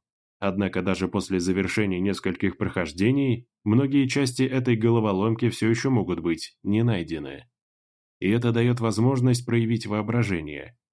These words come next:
ещё раз поискав подсказки в игровых декорациях, снаряжении персонажей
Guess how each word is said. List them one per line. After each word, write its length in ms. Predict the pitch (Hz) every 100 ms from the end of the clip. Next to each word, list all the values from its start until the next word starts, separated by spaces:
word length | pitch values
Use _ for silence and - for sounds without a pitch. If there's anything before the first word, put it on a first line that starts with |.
| _
ещё 320 | 98 90 92
раз 220 | 117 113
поискав 440 | - 87 - 101 -
подсказки 640 | 87 - - 127 123 120
в 160 | 101 101
игровых 400 | 107 110 104 85
декорациях, 840 | 90 85 82 123 123 123 113 - _ _ -
снаряжении 640 | 120 107 101 135 127 98
персонажей 880 | 107 98 90 90 135 127 131 117